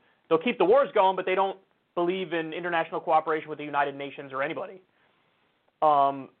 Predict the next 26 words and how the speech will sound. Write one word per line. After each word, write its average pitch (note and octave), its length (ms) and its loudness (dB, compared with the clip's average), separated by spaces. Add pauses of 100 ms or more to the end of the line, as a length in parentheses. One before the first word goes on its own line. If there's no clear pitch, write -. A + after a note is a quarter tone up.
(100)
so, C#3+ 420 4
you A3 120 0
know, C#3 100 2
to - 160 -2
the B3+ 160 0
extent G#3+ 460 2
that D3+ 240 4
Blinken F3+ 420 2
is C3+ 60 -8
a C#3+ 120 -8
step F3 220 2
up E3 300 6
from D3 180 -4 (100)
Trump, D3+ 280 0 (720)
barely. B2+ 440 -6 (1400)
Honestly, E3+ 440 2
it E3+ 180 -2
really F3+ 240 0
barely C#3 380 0
is. B2 240 -2 (800)
Because F3+ 220 2
you F#3 120 -4
replace G#3 540 2 (480)
the E3+ 40 -2
neoconservative G3 800 -2
warmongers D#3+ 720 -4